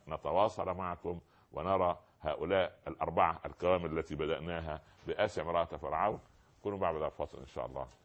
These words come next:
أهلا بكم، مرحبا بكم أحبتي في الله مرة أخرى، ونحن مع هذه الإنسانة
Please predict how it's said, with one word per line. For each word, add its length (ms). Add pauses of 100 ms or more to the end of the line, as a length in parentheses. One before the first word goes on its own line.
(100)
أهلا 220
بكم، 280 (1400)
مرحبا 320
بكم 320
أحبتي 400
في 100
الله 280
مرة 320
أخرى، 680 (420)
ونحن 600
مع 140
هذه 260
الإنسانة 640